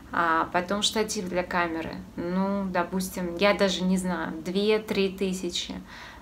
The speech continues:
Ну, пусть будет сорок пять. И что еще? Объектив еще. И объектив восемь, десять, сорок пять.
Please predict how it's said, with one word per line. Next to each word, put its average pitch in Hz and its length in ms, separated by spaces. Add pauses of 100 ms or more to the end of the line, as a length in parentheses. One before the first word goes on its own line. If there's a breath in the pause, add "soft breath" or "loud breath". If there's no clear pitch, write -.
(100)
Ну, 196 300
пусть 196 200
будет 190 260
сорок 185 420
пять. - 400 (760 loud breath)
И 196 160
что 202 720
еще? 277 580
Объектив 190 760
еще. 180 300
И 202 100
объектив 202 640
восемь, 202 680
десять, 202 640 (360)
сорок - 260
пять. - 220